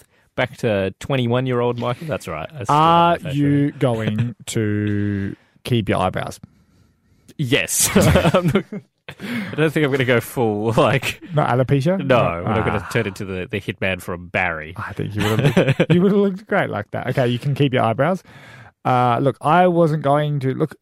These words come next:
Speaker 2: pubs opening, clubs opening, all that sort of stuff. I'm like, "Yeah, you know what? Like, that's kinda cool. So I wanna keep social distancing." But honestly, maybe that doesn't stop me. You being an egghead, 'cause
Speaker 1: Yeah.
Speaker 2: you are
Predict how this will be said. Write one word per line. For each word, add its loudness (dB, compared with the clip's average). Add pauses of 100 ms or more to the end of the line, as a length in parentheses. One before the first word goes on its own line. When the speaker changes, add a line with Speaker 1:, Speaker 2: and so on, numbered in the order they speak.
(140)
Speaker 2:
pubs 0
opening, 0
clubs 0
opening, 0
all -2
that -2
sort -4
of -6
stuff. -6
I'm -4
like, -4
"Yeah, 0 (240)
you -6
know -2
what? -2 (460)
Like, -2
that's 0
kinda -4
cool. -6
So 0
I 0
wanna -2
keep -6
social -6
distancing." -8 (420)
But 4
honestly, 0 (120)
maybe -4
that -2
doesn't -4
stop -10
me. -14 (380)
You 4
being 2
an -4
egghead, -6
'cause 0
Speaker 1:
Yeah. 4
Speaker 2:
you 4
are 2